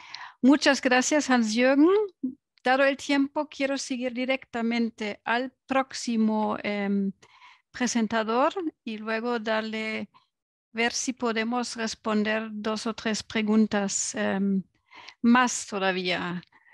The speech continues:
Porque ahora que les quiero presentar a Andreas Müller, que es el director general adjunto de la camexa y apoya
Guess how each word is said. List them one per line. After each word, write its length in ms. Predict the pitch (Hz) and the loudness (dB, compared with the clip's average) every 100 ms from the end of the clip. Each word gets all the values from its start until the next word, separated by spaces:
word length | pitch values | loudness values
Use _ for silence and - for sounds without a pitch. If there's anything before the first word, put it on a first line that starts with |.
| _ _ | _ _
Porque 340 | 240 233 269 254 | 0 0 2 4
ahora 320 | 262 285 320 | 6 6 4
que 80 | 311 | 2
les 160 | 294 | -2
quiero 240 | - 294 277 | 0 -2 -2
presentar 420 | 262 254 233 254 | -2 0 2 2
a 120 | 240 | 2
Andreas 440 | 226 214 226 220 233 | 0 0 -2 0 2
Müller, 480 | 240 302 285 320 320 | 2 2 0 -4 -6
que 180 | 233 | -8
es 120 | 220 226 | -6 -4
el 80 | |
director 640 | 208 226 214 - 247 269 262 | -2 -2 -2 -2 0 0 0
general 380 | 262 240 233 | 0 0 0
adjunto 440 | 233 - 262 262 269 | -4 -2 -2 0 -2
de 100 | 233 | -4
la 120 | 214 | -6
camexa 680 | - 214 233 254 - 302 349 - - - - - _ _ _ - | -4 0 0 -2 -6 -4 -4 -8 -20 -20 -20 -20 _ _ _ -4
y 260 | 240 240 - | -2 -2 -2
apoya 800 | 214 _ 247 254 277 277 285 | -6 _ -4 -2 0 0 0